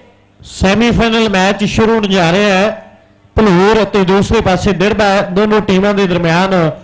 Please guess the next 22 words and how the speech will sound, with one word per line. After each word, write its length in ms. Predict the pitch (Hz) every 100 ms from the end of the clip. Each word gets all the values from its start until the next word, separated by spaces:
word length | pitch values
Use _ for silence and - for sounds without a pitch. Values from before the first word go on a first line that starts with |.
| - _
ਸਿਰੇ 380 | - - 220 247
ਦੀ 160 | 247 233
ਟੱਕਰ 460 | 208 180 214 190
ਦੇਖਣ 360 | 156 185 185 202
ਨੂੰ 100 | 196
ਮਿਲਣੀ 340 | 170 165 190 180
ਹੈ। 200 | 127 - - - - _ _ 123
ਬੁਰਜ 280 | 170 208
ਹਰੀ 200 | 226 214
ਸਿੰਘ 260 | 220 226 220
ਦਾ 140 | 220
ਮੇਲਾ 300 | 202 196 208
ਹੈ। 160 | 220 220
ਗਗਨਦੀਪ 480 | 196 202 214 214 214
ਸਿੰਘ 240 | 226 214
ਢਾਲੀਵਾਲ 500 | 208 214 170 202 214
ਪ੍ਰਧਾਨ, 760 | 208 208 190 170 196 208 190 175 - - - _ _ _ _ _ _
ਸਾਡਾ 360 | - 180 196 202
ਵੀਰ 400 | 190 208 220 208 - 175
ਸਾਹਿਬਜ਼ਾਦਾ 800 | - 185 214 208 208 214 190 151
ਅਜੀਤ 380 | 160 208 233
ਸਿੰਘ 300 | - 220 214